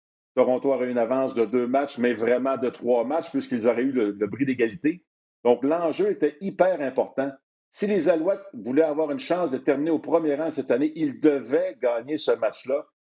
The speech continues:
Ils l'ont fait. Fait que, rapidement, moi, ce que je retiens, l'élément physique.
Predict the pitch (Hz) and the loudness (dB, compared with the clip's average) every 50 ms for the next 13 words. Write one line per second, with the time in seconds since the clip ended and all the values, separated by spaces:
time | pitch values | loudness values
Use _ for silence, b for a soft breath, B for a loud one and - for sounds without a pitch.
0 | _ _ _ 170 175 170 156 147 139 131 120 - - 127 117 - - _ _ _ | _ _ _ -4 -2 2 2 2 2 2 -2 0 0 0 0 0 -4 _ _ _
1 | _ _ _ _ _ 120 107 98 95 - 117 143 151 151 151 147 135 160 180 185 | _ _ _ _ _ -2 -2 -2 -4 2 4 4 4 4 -2 -4 0 0 0 2
2 | 170 165 147 - - 139 120 127 120 131 127 - 147 151 143 135 - - _ _ | 2 0 -2 0 0 -2 0 2 0 0 2 2 0 -2 -2 -4 -10 -18 _ _
3 | _ _ _ _ 98 120 131 135 131 139 139 135 131 - - 135 117 120 135 131 | _ _ _ _ 2 2 2 2 0 0 0 -2 -2 -2 -2 -2 0 0 0 -2
4 | - - _ | -2 -10 _